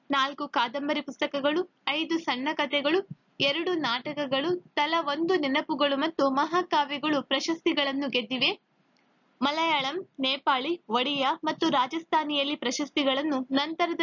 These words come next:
ದಿನಗಳಲ್ಲಿ ಅಕಾಡೆಮಿ ಪ್ರಕಟಿಸಲಿದೆ ಎಂದು ಅಧಿಕೃತ ಹೇಳಿಕೆಯಲ್ಲಿ ಉಲ್ಲೇಖಿಸಲಾಗಿದೆ. Jammu and Kashmir, Ramban district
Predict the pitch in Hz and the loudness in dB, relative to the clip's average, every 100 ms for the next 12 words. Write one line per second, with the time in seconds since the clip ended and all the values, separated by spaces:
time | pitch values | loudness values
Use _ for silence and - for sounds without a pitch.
0 | 285 262 277 277 262 294 - - 277 330 | 0 0 0 0 0 0 -2 0 -2 -2
1 | 330 330 330 - _ 254 294 285 277 269 | -2 -2 -2 -6 _ -4 -4 -4 -2 0
2 | 233 247 277 294 - 254 330 330 330 320 | 0 -2 -2 -2 -2 -2 -4 -4 -2 0
3 | 269 254 330 - 269 277 214 269 294 277 | 0 0 -2 -2 0 -2 0 0 0 -2
4 | 254 269 247 220 226 233 233 _ _ _ | -4 -2 -2 -2 -2 -2 -2 _ _ _
5 | _ _ _ _ _ _ _ _ _ _ | _ _ _ _ _ _ _ _ _ _
6 | _ _ _ _ _ _ _ _ _ _ | _ _ _ _ _ _ _ _ _ _
7 | _ _ - - - - - - - 320 | _ _ -4 -4 -4 -20 -20 6 12 12
8 | 339 392 403 370 285 269 - 302 302 359 | 12 10 8 8 4 2 0 2 4 4
9 | 349 269 285 330 381 381 285 269 - 302 | 2 0 0 2 2 2 0 -4 0 0
10 | 320 | 0